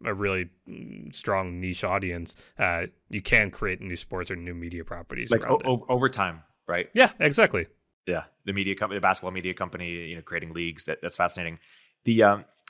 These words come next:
Speaker 2: yeah, you know, I, I, I wrote a post on whoever, uh, generates the demand captures the value,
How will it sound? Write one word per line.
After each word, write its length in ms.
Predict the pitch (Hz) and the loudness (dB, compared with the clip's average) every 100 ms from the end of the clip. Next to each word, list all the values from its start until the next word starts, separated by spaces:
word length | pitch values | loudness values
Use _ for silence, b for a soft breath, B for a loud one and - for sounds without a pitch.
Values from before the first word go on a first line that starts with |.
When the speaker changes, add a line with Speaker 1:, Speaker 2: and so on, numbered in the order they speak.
| _ - | _ 0
Speaker 2:
yeah, 140 | 143 143 | 0 4
you 80 | |
know, 140 | 127 123 | 6 8
I, 240 | 117 113 - b b _ _ _ _ | 6 4 -2 b b _ _ _ _
I, 160 | 120 117 | 6 8
I 60 | 113 | 8
wrote 160 | 131 | 6
a 20 | |
post 260 | 127 127 113 | 6 2 2
on 280 | 107 101 107 - | 2 0 -4 -4
whoever, 460 | 110 113 120 107 113 | 2 4 4 0 2
uh, 180 | 104 | 4
generates 460 | 95 104 104 104 98 | 4 2 4 4 2
the 80 | 98 | 0
demand 460 | 92 95 95 95 | -2 0 0 -2
captures 400 | - 95 - 101 | 4 4 4 0
the 80 | 90 | 0
value, 520 | 87 85 90 101 113 | 4 4 6 4 2